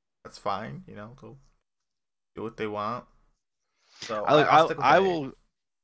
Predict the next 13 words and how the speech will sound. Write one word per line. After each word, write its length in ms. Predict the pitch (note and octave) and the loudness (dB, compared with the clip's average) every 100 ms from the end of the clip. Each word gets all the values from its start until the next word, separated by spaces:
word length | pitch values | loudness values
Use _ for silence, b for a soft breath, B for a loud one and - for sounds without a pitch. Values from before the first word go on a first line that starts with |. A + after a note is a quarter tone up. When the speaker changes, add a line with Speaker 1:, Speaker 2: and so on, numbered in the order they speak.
| _ - | _ 2
Speaker 2:
I 120 | F3+ | 4
will 120 | F#3+ | 4
give 280 | D3 D#3+ C#3+ | 0 -2 0
you 240 | C#3 B2+ | -4 -4
that 240 | A2+ A2 - | 0 0 -2
Wendy's 400 | B2+ A#2+ B2 A#2+ | -2 0 2 0
story 400 | - A#2+ A2+ G#2+ G2+ | -2 -2 0 2 0
is 100 | G#2+ | 2
less 240 | G#2+ - | 0 0
interesting 420 | G2+ F#2+ F2+ F2+ | -6 -8 -10 -8
in 100 | E2 | -8
this 180 | D#2+ - | -8 -10
one. 200 | C2+ A2 | -14 -14